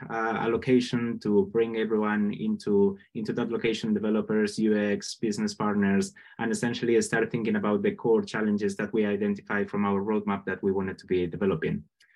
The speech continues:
So the, we had, like, three initial candidates that we wanted to be doing. So the first one was, like, using generative A I to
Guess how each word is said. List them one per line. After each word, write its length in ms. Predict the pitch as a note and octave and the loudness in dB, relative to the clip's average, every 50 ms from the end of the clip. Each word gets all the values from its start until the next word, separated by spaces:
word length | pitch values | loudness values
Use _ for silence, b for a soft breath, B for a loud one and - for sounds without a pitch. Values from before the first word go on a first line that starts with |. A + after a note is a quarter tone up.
| b b b b b b b | b b b b b b b
So 560 | - - - B2+ A#2+ A#2 A#2 A#2 A2 - - - E2+ E2+ | -6 0 2 4 6 6 6 6 6 4 2 -2 -2 2
the, 300 | A#2+ A#2 A#2 A2+ A2+ A2+ | 6 6 8 8 8 6
we 180 | G#2+ C#3 C#3+ | 6 4 2
had, 280 | B2+ - - D3 C#3+ C3 | 2 0 -2 -2 0 2
like, 180 | B2+ B2 B2 | 2 0 0
three 200 | - - A#2+ A#2 | 2 0 0 0
initial 300 | A#2 A#2 A#2 G#2+ - G#2+ | 0 -2 -4 -6 -4 -6
candidates 560 | G2+ - A2 G#2+ G#2+ G#2+ A2+ C3 D3+ E3 D#3+ - | -6 -2 0 2 2 2 4 2 2 0 0 -2
that 160 | - G#2+ - - | -4 -4 -2 -2
we 100 | A2 G#2 | -2 0
wanted 320 | G#2+ G#2+ G#2 G#2 G2 G2+ | 2 2 2 2 0 -2
to 80 | - G#2 | -4 -4
be 80 | G#2 | -4
doing. 320 | G2 G2+ A2 A2+ B2 C3+ D3 | -2 0 0 2 2 2 0
So 160 | - - A2 | 0 -2 -2
the 80 | A2 | -2
first 220 | G2+ - A2 G#2+ - | -2 -4 -4 -4 -2
one 160 | A2+ A2 G#2+ | 0 0 2
was, 320 | G#2+ A2 G#2+ G#2+ G#2 G#2 - | 4 4 4 2 0 -2 -2
like, 280 | G#2+ G#2 G2+ G2 F#2+ - b b b b b - | -4 -2 -2 -2 -4 -6 b b b b b -8
using 400 | - A#2 A#2 A2 - A2+ G#2+ G#2 | -4 -2 -2 0 0 2 2 2
generative 440 | G#2+ G#2+ G#2+ G#2+ G#2+ G#2+ G#2+ G#2 - | 2 2 2 2 0 0 -2 -4 -2
A 140 | G#2 G#2 | -2 0
I 200 | G#2+ G#2 G#2 G2+ G2 G2 | 0 0 0 0 -2 -2
to 420 | - G#2 G2 G2 G2 F#2+ F#2+ F#2 | -2 -2 2 2 4 2 2 0